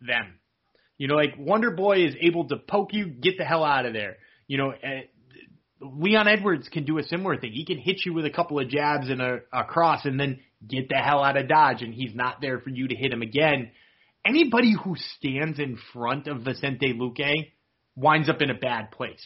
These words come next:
Randy Brown's the type of guy who will stand in front of you and box. Nico Price ain't afraid of shit, and his eye got blown up to the size of a beach ball. A-, all of those things, for me, are, are really clear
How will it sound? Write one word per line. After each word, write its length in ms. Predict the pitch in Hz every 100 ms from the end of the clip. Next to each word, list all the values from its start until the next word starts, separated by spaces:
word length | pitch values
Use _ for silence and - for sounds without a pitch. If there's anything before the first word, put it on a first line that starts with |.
| -
Randy 280 | 151 165 160
Brown's 400 | 139 151 139 113
the 80 | 127
type 200 | 147 135
of 100 | 123
guy 200 | 123 120
who 120 | 117
will 120 | 131
stand 320 | 123 - 127 127
in 80 |
front 220 | 113 131 117
of 80 |
you 160 | 117 113
and 100 | 101
box. 420 | 113 95 92 - _ - -
Nico 340 | 165 175 185
Price 320 | 175 175 165 156 -
ain't 240 | 160 170
afraid 340 | 175 - 160 151
of 80 | 143
shit, 300 | 156 147 127
and 100 | 131
his 140 | 135
eye 240 | 135 139
got 260 | 139 135 117
blown 380 | 123 139 147 147
up 220 | 143 -
to 100 | 147
the 140 | 131
size 360 | 110 139 139 131
of 80 | 120
a 80 | 110
beach 340 | 131 131 - -
ball. 320 | 101 87 - -
A-, 240 | 196 - -
all 180 | 240 285
of 200 | 320 170
those 400 | 160 190 233 - -
things, 540 | 151 180 226 - - _ -
for 120 | 143
me, 560 | 123 135 156 208 220 - _ _ _ _ _ _ _ -
are, 200 | 180 185
are 280 | 185 185 151
really 360 | 180 208 208 190
clear 440 | - - 180 196